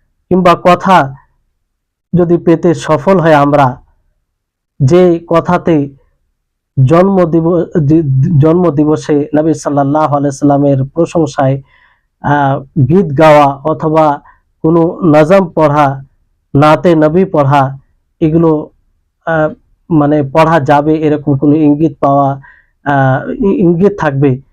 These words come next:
তাহলে আমরা সর্বপ্রথম ঈদে মিলাদুন্নবী পালন করব। কিন্তু এরকম কিছুর প্রমাণ নেই, না সাহাবী থেকে, না সাহাবীর পরে তাবিন থেকে, এরকম কিছুর প্রমাণ নেই। তারপরে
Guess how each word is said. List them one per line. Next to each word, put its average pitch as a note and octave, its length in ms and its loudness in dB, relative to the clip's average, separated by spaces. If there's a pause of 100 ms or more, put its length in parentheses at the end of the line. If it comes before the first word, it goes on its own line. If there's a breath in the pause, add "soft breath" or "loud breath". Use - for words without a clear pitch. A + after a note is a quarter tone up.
(160)
তাহলে C#3+ 240 0
আমরা C#3 300 -2
সর্বপ্রথম D3 720 -4
ঈদে C#3+ 260 2
মিলাদুন্নবী C3+ 640 2
পালন B2+ 320 -4
করব। A#2+ 280 -10 (760)
কিন্তু F#3 120 0
এরকম C4 380 0
কিছুর E4 380 0
প্রমাণ D3+ 360 0
নেই, B2 140 -8 (1000)
না E3+ 140 2
সাহাবী F#3+ 420 -2
থেকে, G#3 360 0
না E3+ 160 0
সাহাবীর E3 400 -4
পরে D#3+ 340 0
তাবিন D3+ 480 0
থেকে, G#3 340 -2 (420 soft breath)
এরকম G#3+ 320 0
কিছুর B3 300 -2
প্রমাণ C#3+ 340 -2
নেই। C3+ 140 -8 (1400)
তারপরে F#3 580 2